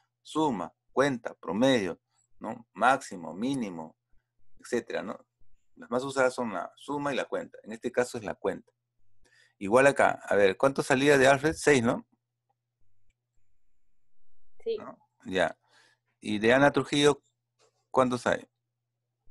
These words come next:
Speaker 2: Cuatro.
Speaker 1: Cuatro, ¿no? Ya, con eso basta. Voy a agrupar entonces por el nombre de la compañía y que le voy a hacer al pedido.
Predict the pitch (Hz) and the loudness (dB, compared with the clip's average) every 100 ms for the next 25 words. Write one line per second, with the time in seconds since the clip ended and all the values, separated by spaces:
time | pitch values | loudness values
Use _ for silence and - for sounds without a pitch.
0 | - - - 180 - - - - - - | -20 -18 -8 -8 -8 -14 -20 -20 -20 -20
1 | - - _ _ 95 101 95 87 85 - | -20 -20 _ _ 2 2 2 -6 -8 -10
2 | - _ _ _ _ - - - - - | -12 _ _ _ _ -20 -18 -16 -16 -16
3 | - - _ _ _ _ _ _ _ _ | -18 -20 _ _ _ _ _ _ _ _
4 | - - - _ _ _ 87 82 90 113 | -20 -20 -20 _ _ _ -4 -4 -4 -2
5 | 123 104 85 - _ _ _ _ _ _ | 4 4 2 -6 _ _ _ _ _ _
6 | _ - - - - - - - - - | _ -20 -18 -16 -16 -20 -20 -20 -20 -20
7 | - - - 95 117 139 127 110 127 123 | -20 -20 -20 -8 0 0 0 2 2 2
8 | 113 123 131 123 - 123 110 113 143 151 | 0 -6 -8 -10 0 0 2 -2 0 0
9 | 147 120 131 123 147 156 117 113 117 127 | 0 0 -2 -2 -4 -4 -4 0 4 4
10 | 123 135 123 123 113 92 76 | 2 -4 -4 -2 -4 -4 -6